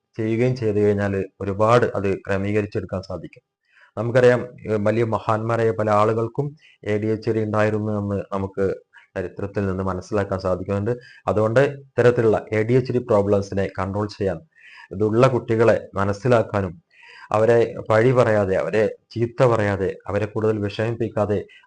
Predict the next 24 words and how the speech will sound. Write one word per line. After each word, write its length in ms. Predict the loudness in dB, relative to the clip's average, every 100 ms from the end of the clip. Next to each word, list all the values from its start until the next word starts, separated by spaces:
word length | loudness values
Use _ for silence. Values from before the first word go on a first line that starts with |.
| -6
അതിനെ 340 | -2 0 0
ആ 120 | 0
എ 120 | 0 0
ഡി 80 |
എച്ച് 240 | -2 -2 -4
ഡി 100 | -4
പ്രോബ്ലത്തെ 440 | -2 0 0 -4
കൂടുതൽ 320 | -6 -4 -2 -2
വഷളാക്കാതെ 800 | -6 -2 0 0 -2 -2 -2 -4 _ _ _
വേണ്ട 300 | -6 -6 -4
രീതിയിലുള്ള, 800 | -6 -4 -4 -4 -2 -2 -2 -4 -10 _ -20 _
ആ, 380 | -12 -6 -2 -2 -4 -8 -6
ചികിത്സകൾക്ക്, 760 | -4 -4 -4 -2 -2 -4 -6 -6 _ _ _ -8
ആ, 80 | -6
സൈക്കോളജിസ്റ്റിന്റെയോ 1040 | -2 -2 0 0 -2 -4 -4 0 0 -2 -6 -6
സൈക്കിയാട്രിസ്റ്റിന്റെയോ 500 | -4 -4 -4 -4 -4
ഒക്കെ 120 | -2
അടുത്ത് 400 | -4 -2 -2 -2
എത്തിക്കാൻ 540 | -8 -2 -2 0 -2 -4 _ -8
മാതാപിതാക്കളും 800 | -4 -2 -2 -2 -2 -2 -4 -2
അതുപോലെ 440 | -2 0 0 -2 -6 _ -20 _ -2
പാരന്റ്സും 760 | 0 0 -2 -6 -6 -8 -10 _ _ _ -20 -6
അതുപോലെ 420 | -2 0 0 0 -2
രക്ഷിതാക്കളും, 680 | 0 2 2 2 0 0